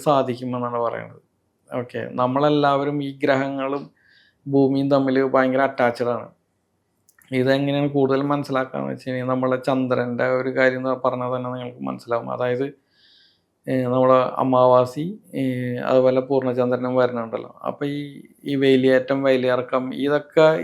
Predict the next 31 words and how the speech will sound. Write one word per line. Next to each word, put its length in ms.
ഇത് 120
തമ്മിലുള്ള 500
ഭയങ്കര 360
റിലേഷനാണ്. 580
അത് 160
എല്ലാ 220
കാര്യങ്ങളിലേക്കും 640
നമുക്ക് 220
നേരത്തെ 380
തന്നെ 200
അറിയുന്ന 320
കാര്യങ്ങൾ 300
തന്നെ. 140
അത് 160
തന്നെ 240
ഇതിൻ്റെ 260
ഉള്ളിലും 280
വർക്ക് 220
ചെയ്യുന്നുണ്ട് 400
എന്നാണ് 220
പറയുന്നത്. 300
അതുപോലെ 400
തന്നെ 220
ഈ 20
ഗ്രഹങ്ങളുടെ, 600
ഓരോ 240
ഗ്രഹത്തിനും 600
പ്രത്യേകം 600
ഓരോ 280
മെറ്റലുകളാണ് 840
കൺസെപ്റ്റിൽ 520